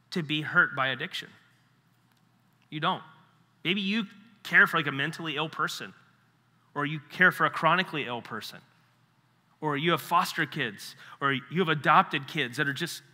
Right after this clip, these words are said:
it's eating your lunch. This is where you come and get community. This is where you can come and get help, where you can come and get healing. So I would love to see a church, to be a church where, like, our C R, like, on Monday nights, this place is full.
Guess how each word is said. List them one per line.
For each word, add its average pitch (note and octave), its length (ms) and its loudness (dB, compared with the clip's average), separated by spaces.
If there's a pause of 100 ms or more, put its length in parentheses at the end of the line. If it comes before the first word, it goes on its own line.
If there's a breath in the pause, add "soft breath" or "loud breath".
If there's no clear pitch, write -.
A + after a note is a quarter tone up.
(200)
it's - 140 -8
eating F3+ 180 -6
your D#3+ 120 -2
lunch. E3 540 0 (880)
This - 140 -12
is F#3+ 100 -8
where A3 100 0
you F#3 100 -2
come F3 600 4
and C#3 240 -10
get D#3 240 -4
community. D3 520 -8 (360 soft breath)
This - 100 -20
is - 40 -12
where F3 140 0
you E3+ 80 0
can D#3 100 -8
come C#3+ 440 0 (280 soft breath)
and C#3 100 -8
get C3 140 -8
help, C#3 380 -6 (340 soft breath)
where C#3+ 120 -6
you C#3+ 80 -4
can C#3 80 -8
come E3+ 280 2
and C3+ 100 -6
get A#2+ 160 -8
healing. B2 400 -10 (880 soft breath)
So - 140 2
I F3 60 8
would A#3 160 2
love F3 280 8
to D#3+ 60 -6
see E3+ 180 -2
a C#3+ 60 0
church, D#3+ 420 0 (100)
to D3+ 60 -8
be D#3 140 -4
a D3+ 60 -2
church D3+ 420 0
where, C#3 100 -4
like, B2+ 220 -2 (300)
our C#3+ 100 0
C E3 260 -2
R, C#3+ 320 6
like, C3+ 120 -4
on A#2+ 80 -6
Monday C3+ 280 0
nights, C3 480 -2 (440 loud breath)
this D3 120 -10
place D3 320 -4
is B2+ 120 -14
full. A2+ 480 -14